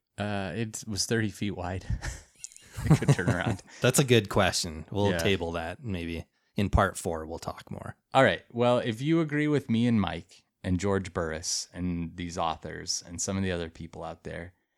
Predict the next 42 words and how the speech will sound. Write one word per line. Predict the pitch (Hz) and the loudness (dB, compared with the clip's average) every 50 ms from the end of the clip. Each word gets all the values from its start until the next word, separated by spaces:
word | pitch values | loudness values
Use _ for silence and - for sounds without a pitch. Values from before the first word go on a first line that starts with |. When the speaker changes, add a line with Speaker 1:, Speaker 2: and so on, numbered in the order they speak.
| _ _ - | _ _ -6
Speaker 1:
that | - 95 87 | -6 -4 -2
this | 90 98 92 - | -2 -4 -4 -2
was | 107 95 - | -4 -4 -6
probably | - - - 110 104 104 101 104 104 95 104 104 98 | -6 -2 2 4 6 6 6 4 0 -2 0 -2 -2
the | 92 90 | -2 -2
work | 90 92 90 87 - - | -2 -4 -4 -4 -8 -10
of | 87 90 | -10 -10
a | 85 | -10
great | - 90 87 87 78 | -10 -8 -8 -8 -8
white | 80 85 85 - | -10 -10 -10 -10
shark | - - 90 82 82 87 _ - _ | -8 -8 -6 -8 -8 -10 _ -20 _
or | 85 87 90 | -8 -4 0
multiple | 98 127 147 - - - 90 87 | 2 2 2 0 -2 -6 -6 -4
great | 82 90 82 82 | -4 -6 -8 -8
white | - 80 80 - | -10 -12 -12 -10
sharks, | - - - 78 80 85 _ - - - - _ _ _ _ _ _ _ - | -10 -10 -10 -10 -12 -12 _ -12 -12 -12 -12 _ _ _ _ _ _ _ -8
it's | - 95 - | -8 -6 -4
worth | 113 127 147 147 - | 0 2 2 2 2
looking | 147 139 135 - 131 120 113 | 2 0 0 2 2 2 4
at | 107 101 | 4 2
a | 95 | 0
different | 82 95 92 - 98 90 82 - | 0 -2 -4 -2 -4 -4 -4 -6
theory, | - 85 76 76 76 78 80 - _ _ - | -10 -10 -10 -10 -12 -14 -16 -18 _ _ -10
which | 95 95 87 - - | -8 -8 -6 -4 -6
is | 95 85 - - | -4 -4 -4 -4
the | 98 87 | -6 -6
rogue | 82 85 87 87 87 85 85 80 - | -6 -4 -2 -2 -2 -2 -4 -6 -8
shark | - - - 80 80 78 _ - | -8 -8 -8 -8 -10 -12 _ -18
theory. | - - - - - - - - _ _ _ _ _ _ _ _ _ _ _ _ _ _ | -16 -14 -14 -14 -14 -16 -20 -20 _ _ _ _ _ _ _ _ _ _ _ _ _ _
So | - - - - 104 95 92 92 90 90 87 - - - | -4 -2 2 4 4 6 6 4 4 2 0 -4 -6 -8
the | 95 98 104 107 | -4 0 2 2
idea | 107 104 95 90 107 117 120 131 | 2 2 2 2 2 4 4 4
behind | 127 131 135 113 117 113 110 107 | 4 2 0 0 2 2 2 4
a | 101 95 | 2 2
rogue | 92 95 98 101 104 107 107 101 | 0 0 2 2 2 0 0 -2
shark | - - - 95 90 87 - - | -4 -2 -2 -2 -4 -4 -6 -12
theory | - 87 80 80 80 80 - 82 | -10 -10 -8 -8 -8 -10 -10 -10
is | 82 - | -10 -8
that | - 92 | -6 -6
a | 87 82 | -4 -2
single | - - - 117 123 127 127 127 | -2 0 2 2 2 4 2 0
shark | - - - 98 90 87 85 - - _ | 0 0 0 2 2 0 0 -4 -10 _